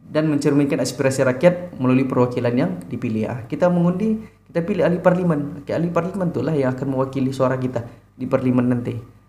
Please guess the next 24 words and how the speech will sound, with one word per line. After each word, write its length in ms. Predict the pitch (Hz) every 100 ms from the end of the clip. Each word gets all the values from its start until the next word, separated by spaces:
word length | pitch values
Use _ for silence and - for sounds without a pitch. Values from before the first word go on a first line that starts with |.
| _
Okey, 160 | - 156
ah, 240 | 160 113
mereka 320 | 117 147 151
yang 160 | 113 110
akan 260 | 113 139 147 156
mem-, 400 | 131 113 - -
apa, 100 | 160 156
menggubal 400 | 123 123 123 123
undang-undang. 800 | 113 147 214 - - 127 110 107 110 - - _
Okey, 140 | 120
parlimen 480 | 117 156 196 247 226
berkuasa 400 | 202 202 208 240
menggubal 400 | 220 175 160 160
undang-undang. 500 | 160 151 151 139 160
Selain 300 | - 156 156
itu, 80 | 170
parlimen 400 | 160 143 147 151
juga 160 | 143
membuat 640 | 160 147 139 147 143 - -
pindaan 480 | 143 143 120 139 131
undang-undang. 400 | 131 135 127 113
Apa 240 | 151 196
itu 160 | 185 165
pindaan 240 | 143 143